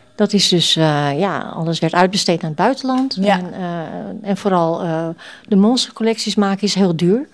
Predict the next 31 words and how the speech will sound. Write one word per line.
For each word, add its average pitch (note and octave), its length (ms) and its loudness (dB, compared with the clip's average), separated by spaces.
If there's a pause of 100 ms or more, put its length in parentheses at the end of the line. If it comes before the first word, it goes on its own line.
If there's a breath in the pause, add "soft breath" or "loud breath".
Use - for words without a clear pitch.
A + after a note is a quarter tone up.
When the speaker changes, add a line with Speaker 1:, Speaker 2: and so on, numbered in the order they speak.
Speaker 2:
Ja. - 160 -4 (760 loud breath)
Speaker 1:
Dus G#3+ 220 -2
dat G3 120 0
werd G3 140 2
uitbesteed G#3 480 0
aan F3+ 60 0
het E3 100 -4
bu-, F#3 160 -8
buitenland. G3 540 -2
Dus - 120 -8
ja, F3 180 -2
toen G#3 200 2
is G3 100 0
dat F#3 140 -2
allemaal F3+ 220 2
een F3+ 160 0
beetje A3+ 400 2
verdwenen. F3+ 500 -2
Er F3 60 0
is D4 160 2
nog G#3+ 140 2
wel D#3+ 200 2
wat F#3 200 -4
in D4 80 -10
Nederland, C#4+ 420 -6
of G#3+ 120 -4
heb A#3 200 -6
ik A3+ 100 -20
begrepen, A#3+ 540 -2
maar G3+ 300 0 (460 loud breath)
Speaker 2:
Ja. F#3 240 4